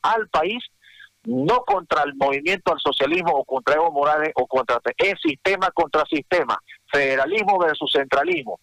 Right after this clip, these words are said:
Pero primero los cruceños tenemos que empezar a probar qué es el federalismo. No es de la boca para afuera como fue el discurso de la autonomía. Tenemos una oportunidad de oro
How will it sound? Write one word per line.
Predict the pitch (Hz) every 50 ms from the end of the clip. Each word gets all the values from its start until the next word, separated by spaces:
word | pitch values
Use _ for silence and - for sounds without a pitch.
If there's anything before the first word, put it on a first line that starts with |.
| _ -
Pero | 131 127 123
primero | - 127 147 160 202 208 202
los | 180 156 -
cruceños | 165 165 - 202 190 175 190 202 - - - - - - _
tenemos | 135 131 160 190 196 185 -
que | - 165
empezar | 151 135 147 - 170 170 170 170
a |
probar | - - 143 151 165 170 160 -
qué | - 190 202 202
es | 190
el | 165
federalismo. | - 156 151 143 143 139 160 165 143 117 110 - - - _ _ -
No | 120 143 185
es | 196 185
de | 180
la | 160 147 151
boca | 175 - - 170 160
para | - 151 139 135
afuera | - - 160 165 151 165 170 - _ _ _ -
como | 135 131 127 127 127 -
fue | 165 156
el | -
discurso | 160 156 - - - 170 165 151 151 143
de | 135 127
la | 120
autonomía. | 117 - - 120 117 120 120 135 170 165 117 95 - _ - - - _ _
Tenemos | - 123 - 160 180 190 185 170
una | 180 196 180 180
oportunidad | 175 - 165 143 131 - 147 139 147 156 170
de | 175 180 175
oro | 175 143 135 147 147